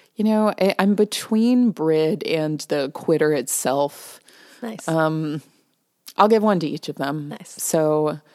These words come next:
Speaker 1: for Brid, I'm giving a beautiful pair of cherry red leather boots that will not wear out.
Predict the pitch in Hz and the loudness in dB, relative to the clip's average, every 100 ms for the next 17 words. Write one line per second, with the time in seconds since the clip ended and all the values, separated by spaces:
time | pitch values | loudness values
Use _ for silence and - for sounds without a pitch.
0 | _ _ _ - 151 143 170 175 180 180 | _ _ _ -4 -4 0 2 4 2 0
1 | 160 160 151 160 156 - 208 208 196 180 | -2 -4 -2 -4 -4 -6 -8 -8 -8 -2
2 | 196 247 - 175 156 147 170 - 151 147 | 2 2 0 -2 0 -2 -2 -4 -2 0
3 | 147 151 147 - 160 151 156 143 156 147 | 2 0 -2 -6 -4 -2 -2 -2 -2 0
4 | 127 - - - 131 139 147 - 147 - | -2 -4 -8 -4 0 0 -2 -6 -6 -4
5 | 156 147 170 226 247 240 233 185 185 180 | -6 -6 -6 -4 -2 0 -2 -2 -2 -2
6 | 185 - - - | -4 -6 -12 -14